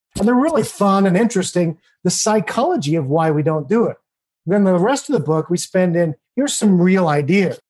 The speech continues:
So we interviewed dozens and dozens of really high-powered C E Os and senior leaders who had discovered this idea, like Alan Mulally, who's the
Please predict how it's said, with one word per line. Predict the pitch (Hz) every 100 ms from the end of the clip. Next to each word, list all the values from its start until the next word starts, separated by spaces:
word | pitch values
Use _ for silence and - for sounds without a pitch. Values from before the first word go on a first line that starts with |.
| _ _ _ -
So | 185
we | 202
interviewed | 262 269 185 185 127
dozens | 202 240 247 190 170 143
and | 135 147
dozens | 185 175 147
of | 147 127
really | 156 269 185
high-powered | 131 175 185 185 180 160
C | - - 202 170
E |
Os | 170 175 175
and | 151 143 _ _
senior | - 262 269 214
leaders | 175 208 175 135
who | 185 202
had | 151
discovered | 185 180 - - 180 202 175 151 131 _ _ _
this | 147 190 185
idea, | 165 156 208 269 147
like | 127 151 151 - _ _
Alan | 185 202 190
Mulally, | 180 175 196 190 147
who's | 135 127
the | 143 135